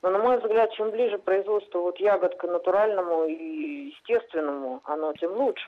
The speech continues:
Потому что, а, конечно, мы не можем использовать какие-то вещества для подавления роста плесеней, если эти вещества не разрешены для применения вот именно с такой целью. А если они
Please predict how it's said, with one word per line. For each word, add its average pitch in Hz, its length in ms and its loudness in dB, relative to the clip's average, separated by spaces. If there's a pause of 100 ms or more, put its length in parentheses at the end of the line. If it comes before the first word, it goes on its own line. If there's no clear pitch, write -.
Потому 147 320 -2
что, 143 280 2 (440)
а, - 200 -4
конечно, 185 480 0
мы 185 160 0
не 208 160 2
можем 180 460 2
использовать 151 640 0
какие-то 160 380 -2
вещества 190 640 0
для 170 160 0
подавления 165 720 0
роста 165 260 -2
плесеней, 196 640 -4 (360)
если 180 320 2
эти 165 120 -4
вещества 165 460 -2
не 233 120 0
разрешены 160 640 -2
для 185 120 0
применения 160 680 -2
вот 156 200 -2
именно 185 240 -4
с - 80 -16
такой 170 280 -2 (100)
целью. - 400 -2 (400)
А 151 220 4
если 190 300 -2
они 190 180 0